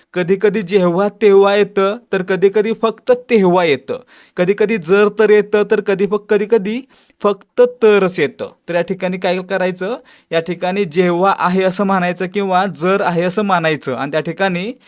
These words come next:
ही जोडीने येणारी उभयान्वयी अव्यय आलेली आहेत असं धरायचं. म्हणजे काय होईल या ठिकाणी, मिश्र वाक्य.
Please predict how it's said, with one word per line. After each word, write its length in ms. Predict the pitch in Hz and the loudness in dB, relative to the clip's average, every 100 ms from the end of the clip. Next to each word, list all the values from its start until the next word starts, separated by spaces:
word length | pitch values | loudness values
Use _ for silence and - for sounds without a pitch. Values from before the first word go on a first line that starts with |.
| - _ - | -20 _ -10
ही 180 | 202 202 | -6 0
जोडीने 440 | 185 175 175 180 | 2 2 0 -2
येणारी 340 | 165 160 160 | -2 0 0
उभयान्वयी 560 | 185 160 156 160 165 196 - | -2 0 0 0 0 -2 0
अव्यय 360 | 170 147 160 | 0 0 -2
आलेली 380 | 185 156 156 165 | -2 0 0 0
आहेत 200 | 185 - | -2 -4
असं 200 | 151 196 | -6 -4
धरायचं. 480 | 185 175 147 135 123 | 0 0 0 -2 -8
म्हणजे 260 | 135 143 | -6 -6
काय 160 | 156 165 | 0 0
होईल 220 | 170 180 | 0 0
या 60 | 165 | -2
ठिकाणी, 480 | 175 190 160 175 262 _ _ _ | -2 -2 -4 -6 -12 _ _ _
मिश्र 380 | 190 220 - 165 | -2 0 2 2
वाक्य. 420 | 151 120 - 131 | 2 0 -4 -10